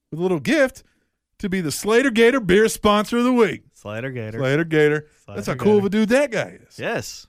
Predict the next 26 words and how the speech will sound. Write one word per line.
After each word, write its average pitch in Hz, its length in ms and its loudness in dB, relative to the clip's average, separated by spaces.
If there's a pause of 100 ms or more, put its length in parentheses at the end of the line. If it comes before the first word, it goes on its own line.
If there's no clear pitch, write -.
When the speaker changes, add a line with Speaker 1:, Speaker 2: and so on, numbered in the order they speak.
Speaker 1:
And 147 100 -4
he 214 120 0
got 202 200 0
us 160 240 -4
Angry 226 320 -6
Orchard 170 540 -6 (880)
crisp - 400 -10 (120)
apple 156 380 -12
hard 120 260 -12
cider. 143 380 -20 (840)
Mm. 120 180 -20 (680)
Speaker 2:
Yeah, 165 180 -4
he 180 60 -4
did. 120 260 -12 (120)
Speaker 1:
Mm. 117 240 -20 (1080)
Speaker 2:
Tastes 127 200 -12
like 101 100 -14
Speaker 1:
It 110 40 -12
Speaker 2:
apples. 123 200 -8
Speaker 1:
tastes 101 160 -10
like 120 100 -8
apples. 170 400 -10 (880)
He 117 100 -14
said 151 200 -6
his 95 140 -10
dad 110 340 -8